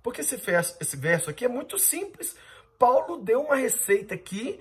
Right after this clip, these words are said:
assim, batata. Olha o que que ele falou. "Se com a sua boca você confessar que Jesus Cristo é o Senhor, ponto um, e no seu coração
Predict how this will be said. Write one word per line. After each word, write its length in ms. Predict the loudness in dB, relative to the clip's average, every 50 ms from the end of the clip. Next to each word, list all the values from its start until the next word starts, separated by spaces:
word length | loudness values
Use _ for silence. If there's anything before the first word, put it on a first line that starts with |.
| -16 _ _ _ _ _ _ _ _ _ -2
assim, 400 | 0 0 0 0 -4 -8 -10 -10 _ _ _ _ _ _ _ _ _ _ -20
batata. 840 | -8 -2 0 0 0 0 0 0 0 0 0 -4 -8 -14 -16 -14 -8
Olha 120 | -6 -6 -4
o 40 |
que 80 | -4 -4
que 80 | -4 -4
ele 80 | 0
falou. 400 | 2 2 2 2 0 -6 -10 -14 _ _ _ _ _ _ _ _ _ _ _ _ _ _ _ _ _
"Se 240 | -2 0 0 0 2
com 100 | 4 4
a 60 | 6
sua 240 | 6 6 6 6 4
boca 440 | 4 4 -2 -4 -4 -6 -12 -20 -20 _ _ _ _ _ _ _ _ _ _ _ _ _ _ _ _ _ _ _ _ _ _ _ -10
você 320 | -6 -2 0 2 2 2
confessar 840 | 2 0 0 -2 0 0 -2 0 0 0 -2 -2 -4 -6 -10 -16 _ _ _ _ _ _ _ _ _
que 160 | -8 -4 -2
Jesus 480 | -2 0 0 0 0 0 -2 -2 -2 -2
Cristo 400 | -2 -2 -2 -2 0 2 6 6
é 40 | 6
o 60 | 6
Senhor, 480 | 6 0 -2 -2 -6 -6 -8 -10 -14 -20 _ _ _ _ _ _ _ _ _ _ _ _ _ _ _ _ _ _ _ _ _
ponto 320 | -8 -6 -6 -6 -6 -8 -8
um, 200 | -6 -6 -8 -10 -14 _ _ _ _ _ _ -20 -20 -20 _ -8
e 80 | -4 -2
no 120 | 0 0
seu 240 | 2 2 4 4 6
coração 720 | 8 8 8 8 8 2 0 0 0 0 -2 -4 -8 -16